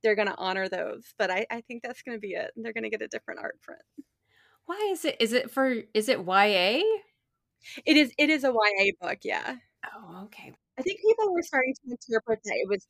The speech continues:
Speaker 1: all romance, and it's not all romance. Like, there's definitely, like, the scene is in the book, but it's not the whole book, so
Speaker 2: Yeah,
Speaker 1: they're gonna,
Speaker 2: yeah.
Speaker 1: yeah.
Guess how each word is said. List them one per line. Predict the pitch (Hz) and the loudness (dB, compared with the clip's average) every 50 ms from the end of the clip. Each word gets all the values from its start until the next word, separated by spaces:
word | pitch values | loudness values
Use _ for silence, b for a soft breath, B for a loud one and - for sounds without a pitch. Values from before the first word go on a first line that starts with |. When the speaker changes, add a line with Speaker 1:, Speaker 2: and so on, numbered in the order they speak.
| _ | _
Speaker 1:
all | - 196 185 185 185 185 190 202 190 | 0 4 4 6 6 4 2 0 0
romance, | 190 196 196 208 233 269 277 285 277 - - | -2 -2 -2 -4 -6 -6 -6 -8 -8 -4 -2
and | 262 214 - _ | -2 -2 -2 _
it's | - 247 233 - | 0 0 0 0
not | 254 233 220 208 196 - _ | 0 2 2 2 2 0 _
all | - 185 175 170 170 165 | 4 4 6 6 4 2
romance. | 156 160 151 143 143 165 - | 0 -4 -4 -4 -6 -6 -2
Like, | - 208 202 | -2 0 2
there's | 220 202 196 190 - | 2 2 2 0 4
definitely, | - 214 202 - - 220 208 202 196 180 165 165 B B B B B B - | 4 4 4 4 0 -4 -4 -2 -2 -4 -4 -6 B B B B B B -8
like, | 240 | -4
the | 208 254 | -4 -4
scene | - - 269 247 240 | -2 -2 0 2 2
is | 220 185 | 2 2
in | 208 185 | 0 -2
the | 185 180 | -2 -2
book, | - 160 147 - _ | -4 -4 -6 -6 _
but | 165 - | -10 -10
it's | - _ | -10 _
not | 185 160 160 _ | -6 -6 -6 _
the | 190 | -12
whole | 165 - - 165 151 151 _ | -14 -6 -4 -4 -4 -4 _
book, | - 92 - - _ _ | -8 -8 -8 -8 _ _
so | - - - - - - - - 233 _ _ _ _ | -20 -20 -14 -12 -12 -12 -12 -14 -18 _ _ _ _
Speaker 2:
Yeah, | 190 185 170 160 151 143 139 - - | -6 -4 -2 -2 -2 -4 -6 -8 -10
Speaker 1:
they're | - | -10
gonna, | - - - | -10 -8 -6
Speaker 2:
yeah. | 208 185 - - - - | -6 -4 -4 -4 -6 -8
Speaker 1:
yeah. | - | -10